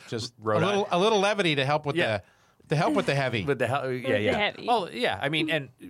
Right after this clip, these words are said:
Speaker 2: we've talked about how some states and different municipalities are starting to up their game.
Speaker 1: Yes, we are very passionate on trying to, ty-, trying to raise the anchor off the bottom of the pond
Speaker 3: Hmm.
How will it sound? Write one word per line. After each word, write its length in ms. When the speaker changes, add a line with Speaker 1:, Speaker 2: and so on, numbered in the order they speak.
Speaker 2:
we've 260
talked 300
about 200
how 300
some 480
states 680
and 160
different 440
municipalities 880
are 200
starting 480
to 320
up 200
their 180
game. 420
Speaker 1:
Yes, 360
we 220
are 340
very 240
passionate 580
on 400
trying 300
to, 340
ty-, 180
trying 260
to 60
raise 340
the 120
anchor 560
off 240
the 80
bottom 320
of 80
the 40
pond 540
Speaker 3:
Hmm. 280